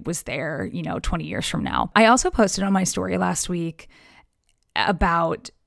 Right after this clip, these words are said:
the Taylor Swift scale of obsession.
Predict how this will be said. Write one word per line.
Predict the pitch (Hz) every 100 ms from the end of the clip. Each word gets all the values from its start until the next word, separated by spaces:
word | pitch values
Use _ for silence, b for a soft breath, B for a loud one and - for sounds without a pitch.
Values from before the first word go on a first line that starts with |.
| - - -
the | 170 196 185 _ _ _
Taylor | - - - 208 208 196
Swift | - - 185 - - -
scale | - - - 180 165 160 160 - -
of | 165 160 170 180 - B B B
obsession. | 190 190 - 160 - 175 185 208